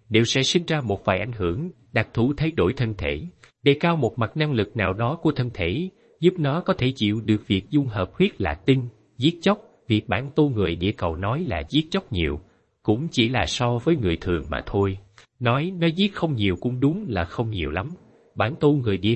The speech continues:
cầu của mình thật ra giết chóc rất có hạn, ngược lại việc giết chóc trong mạng vũ trụ gia đình không ít, nhưng những giết chóc này đều là trên mạng, đều là trên mạng,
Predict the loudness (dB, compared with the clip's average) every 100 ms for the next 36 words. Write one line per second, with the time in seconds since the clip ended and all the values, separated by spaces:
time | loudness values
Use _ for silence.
0 | 2 0 0 -2 -2 -2 -2 -2 0 0
1 | 0 0 -2 -2 0 -2 2 0 2 -2
2 | -4 -10 -4 4 4 4 0 2 0 2
3 | 0 2 -2 -2 -4 -2 0 -2 -2 0
4 | 0 2 0 0 0 -2 0 0 2 0
5 | 0 _ _ _ 0 0 2 2 2 0
6 | 0 0 -2 -2 4 4 4 0 0 0
7 | -2 -4 -14 -10 0 2 4 0 0 0
8 | 0 -6